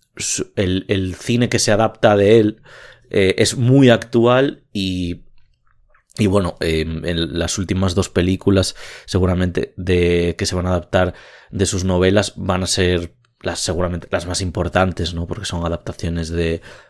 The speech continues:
de Martin Scorsese, ya sabéis, director de Taxi Driver,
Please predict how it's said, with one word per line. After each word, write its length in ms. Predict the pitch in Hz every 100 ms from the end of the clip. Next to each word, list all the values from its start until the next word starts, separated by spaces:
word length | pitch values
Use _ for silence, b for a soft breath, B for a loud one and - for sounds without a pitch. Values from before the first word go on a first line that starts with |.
| -
de 140 | 92
Martin 380 | 90 90 90 85
Scorsese, 800 | - 87 - 95 - 90 95 _ - -
ya 160 | - -
sabéis, 280 | 85 85
director 500 | - 82 - 90 85
de 220 | 82 82 B B B -
Taxi 320 | 87 - 82
Driver, 640 | 87 95 92 90 92 92